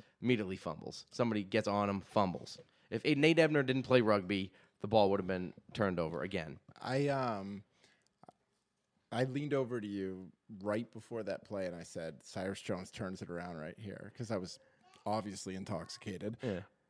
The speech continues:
Speaker 2: I tapped you. I said, "Cyrus Jones makes a play here." He breaks it. What'd he get to, like, the fifty?
Speaker 1: I think he got to
Speaker 2: The f-,
Speaker 1: about the fifty.
Speaker 2: or their forty and then
Speaker 1: Yeah.
Speaker 2: coughs it up.
Speaker 1: Somebody fucking jumps on him. But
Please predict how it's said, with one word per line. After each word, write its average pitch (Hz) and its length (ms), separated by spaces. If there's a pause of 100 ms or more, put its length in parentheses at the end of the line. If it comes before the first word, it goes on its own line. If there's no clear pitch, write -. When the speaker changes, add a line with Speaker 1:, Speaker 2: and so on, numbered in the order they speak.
Speaker 2:
I 107 100
tapped 123 300
you. 110 60
I 110 40
said, 87 220
"Cyrus 113 340
Jones 110 340
makes 101 180
a 98 40
play 101 300
here." 98 300 (1700)
He 151 80
breaks 147 400
it. 117 160
What'd 135 200
he 143 80
get 131 220
to, 107 140
like, 98 220 (160)
the 110 80
fifty? 131 560 (280)
Speaker 1:
I 117 40
think 151 160
he 135 60
got 123 140
to 135 60
Speaker 2:
The 127 40
f-, 120 40
Speaker 1:
about 113 160
the 107 60
fifty. - 360
Speaker 2:
or 147 120
their 139 260
forty 135 520
and 131 120
then 123 100
Speaker 1:
Yeah. 92 180
Speaker 2:
coughs 113 480
it 107 120
up. 95 280
Speaker 1:
Somebody 110 280
fucking 104 380
jumps 104 340
on 104 200
him. 104 160 (580)
But 120 260